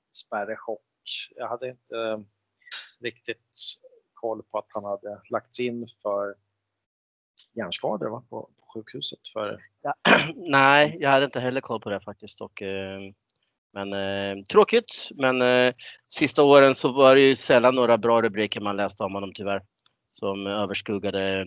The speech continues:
Speaker 2: allt bra han gjorde på fotbollsplanen. Så,
Speaker 1: Ja, det
Speaker 2: men,
Speaker 1: var
Speaker 2: eh,
Speaker 1: väldigt mycket ups and downs där, helt klart.
Speaker 2: Ja, eh,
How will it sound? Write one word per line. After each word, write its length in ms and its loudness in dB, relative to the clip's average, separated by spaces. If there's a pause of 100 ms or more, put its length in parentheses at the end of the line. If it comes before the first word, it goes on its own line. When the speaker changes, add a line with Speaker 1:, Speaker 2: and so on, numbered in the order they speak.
(120)
Speaker 2:
allt 240 -2
bra 220 4
han 140 -2
gjorde 160 -8
på 120 -14
fotbollsplanen. 540 -8 (840)
Så, 240 -10 (720)
Speaker 1:
Ja, 180 2
det 60 2
Speaker 2:
men, 240 4
Speaker 1:
var 80 2
Speaker 2:
eh, 400 6
Speaker 1:
väldigt 280 -8
mycket 260 -4
ups 220 0
and 140 4
downs 560 2
där, 220 0 (200)
helt 160 -2
klart. 360 -6 (120)
Speaker 2:
Ja, 240 -2 (320)
eh, 60 0